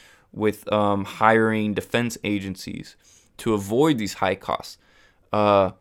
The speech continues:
and that, that kinda is the structure for a natural governance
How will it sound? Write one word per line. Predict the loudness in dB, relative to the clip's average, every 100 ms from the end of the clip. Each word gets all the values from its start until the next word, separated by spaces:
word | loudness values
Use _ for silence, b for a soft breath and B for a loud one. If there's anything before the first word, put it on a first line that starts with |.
| _ _ _ _ _ _
and | 2
that, | 2 2 -2
that | 0 0
kinda | 0 0
is | 0 -2 -4
the | -4 -2 0 -2 -4 -6 -14 _ _
structure | -16 -14 -2 4 4 4 -4
for | -4 0 2 2
a | -2
natural | -2 0 0 0 -2 -2 -6 _ -4
governance | -2 0 -4 -6 -10 -16